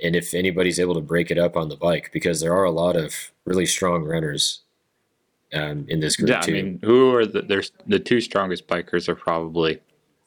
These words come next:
Speaker 2: Lucy and Taylor. And they're
Speaker 1: Right.
Speaker 2: both gonna swim really fast. Well, Lucy Charles Barkley's gonna swim the fastest. Taylor Dem's not gonna be far behind her. And if,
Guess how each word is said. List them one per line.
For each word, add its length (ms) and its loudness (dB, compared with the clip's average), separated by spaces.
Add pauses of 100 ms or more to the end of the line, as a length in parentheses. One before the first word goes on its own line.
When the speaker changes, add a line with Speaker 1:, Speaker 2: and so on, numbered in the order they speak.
Speaker 2:
Lucy 360 2
and 100 -4
Taylor. 400 -4 (760)
And 80 2
they're 60 6
Speaker 1:
Right. 100 0
Speaker 2:
both 180 -2
gonna 140 -4
swim 300 -4
really 180 -4
fast. 340 -6
Well, 220 0 (1080)
Lucy 340 2
Charles 300 -2
Barkley's 360 -4
gonna 140 -4
swim 200 -6
the 80 -8
fastest. 520 -8 (500)
Taylor 240 2
Dem's 220 -4 (180)
not 240 -2
gonna 140 -8
be 120 -6
far 200 -2
behind 400 -6
her. 240 -4 (680)
And 380 -2 (100)
if, 340 -4